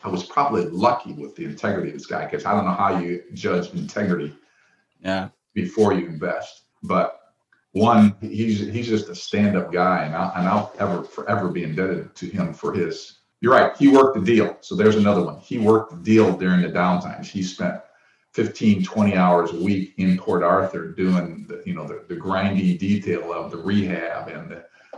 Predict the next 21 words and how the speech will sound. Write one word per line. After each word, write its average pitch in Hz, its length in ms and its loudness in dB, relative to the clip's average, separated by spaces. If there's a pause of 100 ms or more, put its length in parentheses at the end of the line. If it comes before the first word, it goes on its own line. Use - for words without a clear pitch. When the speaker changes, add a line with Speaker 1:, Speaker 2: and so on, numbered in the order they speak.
Speaker 1:
the, - 320 -12
went 95 340 -6
through - 160 -4
property 95 460 0
managers 82 580 -12
and 73 80 -16
selecting 95 580 -2
property 80 380 -4
managers 82 480 -12
and 90 100 -10
finding 95 460 0
one 90 160 2
that 87 160 -2
could 85 160 -8
work 92 260 -2
in 85 120 -6
a, 76 180 -6 (380)
in 85 80 -8
basically 95 400 0
a - 20 2
turnaround. 107 540 0